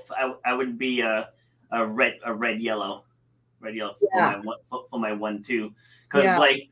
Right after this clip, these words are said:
Speaker 1: when, when I'm in, 'cause I like to ha-, have as much fun. Like, I tell my kids all, all the time, I said,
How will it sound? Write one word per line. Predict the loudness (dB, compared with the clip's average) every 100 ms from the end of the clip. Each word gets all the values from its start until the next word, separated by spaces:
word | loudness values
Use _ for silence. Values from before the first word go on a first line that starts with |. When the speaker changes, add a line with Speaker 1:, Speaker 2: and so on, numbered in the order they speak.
| _ -2
Speaker 1:
when, | 2 2
when | 2 4
I'm | 6 8 6
in, | 4 4
'cause | 4 6
I |
like | 6 4
to | 4
ha-, | 2 4
have | 0 0
as | 0
much | 0
fun. | 2 2
Like, | 4
I | 4
tell | 4 4
my | 4
kids | 4 4 4
all, | 4 2
all | 0 0
the | 2
time, | 2 2
I | 0
said, | -4 -6